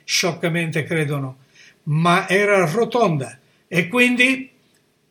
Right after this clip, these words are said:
pensava che circumnavigando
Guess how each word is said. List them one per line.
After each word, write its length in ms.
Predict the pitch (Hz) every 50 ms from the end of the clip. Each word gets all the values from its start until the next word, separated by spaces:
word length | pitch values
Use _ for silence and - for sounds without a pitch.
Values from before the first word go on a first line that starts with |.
| _ _ _ _ _ _ _ _ _ _
pensava 720 | - 220 233 226 220 - 208 190 180 175 165 165 160 147
che 300 | - - 202 185 170 156
circumnavigando 1800 | - - - 269 285 254 196 - 233 220 214 208 196 196 196 214 214 190 208 208 170 185 202 202 196 190 180 165 160 156 151 147 143 127 117 -